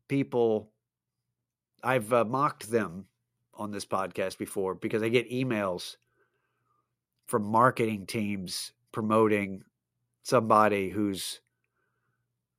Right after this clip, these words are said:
sober, been sober for almost five years. And I go, "Ooh,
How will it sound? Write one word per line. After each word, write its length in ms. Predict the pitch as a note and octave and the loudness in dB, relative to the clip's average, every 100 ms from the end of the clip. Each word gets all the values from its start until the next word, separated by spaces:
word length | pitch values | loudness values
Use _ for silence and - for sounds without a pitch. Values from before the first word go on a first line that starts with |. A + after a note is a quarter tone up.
| _ _ _ _ _ _ _ - | _ _ _ _ _ _ _ -8
sober, 580 | - - A#2 A2 G2+ F#2 | -2 4 6 6 2 -2
been 300 | D2 A#2+ A2 | 0 0 2
sober 460 | - A3 G#3 C3 G2 | 6 8 8 6 2
for 280 | A#2+ - - | -2 -2 4
almost 840 | G3+ A3+ B3 F#3 C3+ G2+ F2 - - - _ _ _ _ _ _ _ _ | 8 10 10 8 6 6 -2 -6 -10 -18 _ _ _ _ _ _ _ _
five 720 | - - - C3+ C3 B2+ B2+ | -16 -6 4 6 8 6 2
years. 720 | B2 C3+ C3 A#2 F#2 E2 - | 2 4 4 4 0 -6 -10
And 80 | G2 | -12
I 80 | F#2 | -10
go, 160 | F2+ E2 | -8 -6
"Ooh, 1300 | F2+ A2 F#3 A#3 A#3+ G#3+ D#3+ C3 A2+ F#2+ F2 F2+ | -4 0 4 6 6 6 4 2 0 0 -4 -10